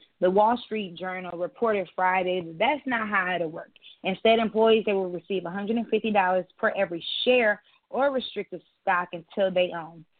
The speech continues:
On top of that, Juul is offering retention packages. Each employee will receive a special bonus equal to four times his or her usual bonus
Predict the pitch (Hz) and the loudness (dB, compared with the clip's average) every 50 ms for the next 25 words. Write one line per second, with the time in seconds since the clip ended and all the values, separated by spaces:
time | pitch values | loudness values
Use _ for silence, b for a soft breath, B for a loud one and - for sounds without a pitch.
0 | B B B B B B B 180 202 196 190 - 240 240 254 254 240 214 196 214 | B B B B B B B -2 0 0 0 0 2 4 4 4 4 4 4 4
1 | 202 196 180 160 147 175 196 220 240 247 254 - 190 170 - 160 185 185 - 190 | 2 2 0 -6 -4 0 2 4 4 4 2 0 -2 -4 -2 -2 -2 -2 -2 -4
2 | 185 185 170 170 165 - - - 349 359 - 277 208 - 196 170 156 - - - | -6 -6 -6 -8 -10 -6 -4 -4 -2 0 2 0 0 2 0 -2 -2 -2 -6 -14
3 | - - - - _ B B B B B B - 202 247 226 247 233 214 - - | -16 -14 -16 -16 _ B B B B B B 0 2 2 4 4 2 0 0 0
4 | 247 247 247 240 226 208 196 185 190 180 170 180 170 165 _ - 226 233 240 233 | 2 4 4 4 4 4 2 2 0 -2 -4 -6 -8 -8 _ -8 -6 -4 -2 -2
5 | 220 190 180 170 - _ - 180 196 202 - 208 180 165 196 208 196 180 175 170 | -2 -4 -6 -8 -12 _ -8 -6 -6 -4 -4 -4 -2 0 0 0 -2 -4 -8 -12
6 | - _ _ - 220 269 247 - 220 190 - - 185 160 - _ - 208 226 247 | -16 _ _ -4 -2 0 2 2 2 2 0 0 -4 -4 -4 _ 2 4 4 4
7 | 240 247 - - 226 220 208 202 185 - - 214 196 208 190 175 185 196 196 196 | 4 0 -2 -2 0 0 0 0 -2 -2 -2 0 2 2 0 2 2 2 2 2
8 | 180 170 202 220 226 196 208 208 185 165 165 180 175 170 170 165 165 | 2 0 0 0 0 2 2 2 2 2 2 0 0 0 -4 -8 -12